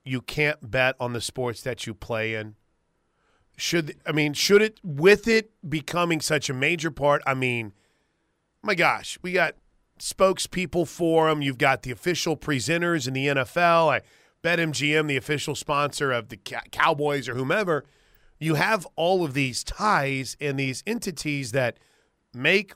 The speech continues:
lots of money and are willing to spend lots of money. Um, I mean,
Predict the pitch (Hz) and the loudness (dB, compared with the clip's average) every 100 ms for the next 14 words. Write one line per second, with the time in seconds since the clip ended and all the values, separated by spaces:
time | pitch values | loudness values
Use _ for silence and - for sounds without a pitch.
0 | _ - 139 151 175 214 165 147 156 147 | _ -2 0 0 2 4 4 0 0 2
1 | 147 175 160 - 220 220 180 165 - _ | 2 2 0 -2 -2 2 2 0 -8 _
2 | _ - 135 - 190 220 185 165 - _ | _ -6 -6 -2 2 4 4 0 -4 _
3 | _ _ _ _ _ _ - 165 156 139 | _ _ _ _ _ _ 0 4 4 2
4 | 135 - _ _ _ _ _ _ _ 180 | -2 -10 _ _ _ _ _ _ _ -2
5 | 196 190 139 | 0 0 -2